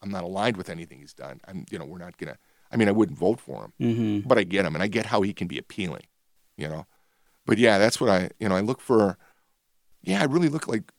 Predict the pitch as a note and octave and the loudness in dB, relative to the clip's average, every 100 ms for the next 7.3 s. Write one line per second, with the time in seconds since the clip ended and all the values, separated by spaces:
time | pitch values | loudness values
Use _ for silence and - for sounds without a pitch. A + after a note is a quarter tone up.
0 | _ A#2 G#2 G2 - C3 - A2 F#2 G2 | _ -4 -4 -4 -4 -2 -2 -4 -4 -4
1 | E2+ D#2+ F2+ C#3 C3+ _ _ _ - D#2+ | -6 -6 -4 -4 -6 _ _ _ -8 4
2 | D#3+ G3 A3+ C#3+ C3 D3+ D3 A#2 G#2 A#2+ | 6 6 6 4 4 4 0 -2 0 -2
3 | A2 G2+ G2 F#2+ G2+ G2 - C#3+ C#3 D#3+ | -2 -4 -4 -4 -4 -6 -2 2 6 6
4 | E3+ D#3 C#3 D3+ D#3+ - - - C3+ C#3+ | 6 6 4 4 2 -2 -12 0 2 4
5 | B2 G2+ A#2+ A#2 B2 G#2 F#2 - F#2+ G2 | 2 0 4 6 4 2 -2 -2 0 0
6 | F#2+ - - F2+ G2 G2 G2+ G2 G#2+ G#2 | 0 -4 -2 -2 -2 -6 -10 -6 -2 0
7 | G#2 G2+ | 2 0